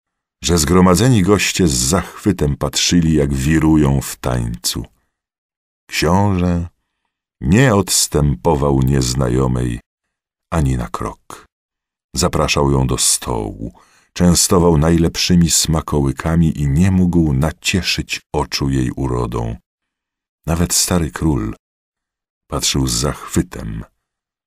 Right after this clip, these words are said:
na wdzięczną twarzyczkę panienki. Na balu bawiły się także złe siostry,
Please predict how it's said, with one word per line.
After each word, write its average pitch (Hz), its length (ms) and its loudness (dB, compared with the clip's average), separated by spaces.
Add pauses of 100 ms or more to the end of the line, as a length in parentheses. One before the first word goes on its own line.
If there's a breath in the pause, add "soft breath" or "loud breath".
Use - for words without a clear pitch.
(120)
na 62 120 -4
wdzięczną 76 720 0
twarzyczkę 62 840 -4
panienki. 57 880 -8 (1500)
Na 71 160 -2
balu 107 420 0 (540)
bawiły 92 600 4
się - 160 0
także 73 440 -2
złe 67 440 0
siostry, - 880 -6